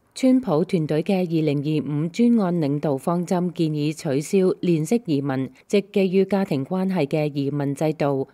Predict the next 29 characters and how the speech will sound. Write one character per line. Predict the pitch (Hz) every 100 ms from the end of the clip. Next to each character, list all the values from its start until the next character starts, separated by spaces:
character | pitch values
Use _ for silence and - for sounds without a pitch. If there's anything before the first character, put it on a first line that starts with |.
| _ _
強 | - 151 151
調 | 165 175
應 | 233 240
轉 | 202 147 185
向 | 190 175 175
基 | 220
於 | 202 214 214
技 | 214 165
能 | 160 143
嘅 | 143 165
制 | 160 160
度， | 156 151 139 135 _ _ -
並 | 170 170
優 | 208 214
先 | 208 214
考 | 190 165 156
慮 | 165 151 151
高 | 214 202
技 | 185 156
能 | 156 143
嘅 | 151 170 175
外 | 156 147
國 | 170 170
勞 | 151 135
工。 | 196 196 190 - _ _
呢 | 254 262
啲 | 262 254
建 | 190 170
議 | 151 151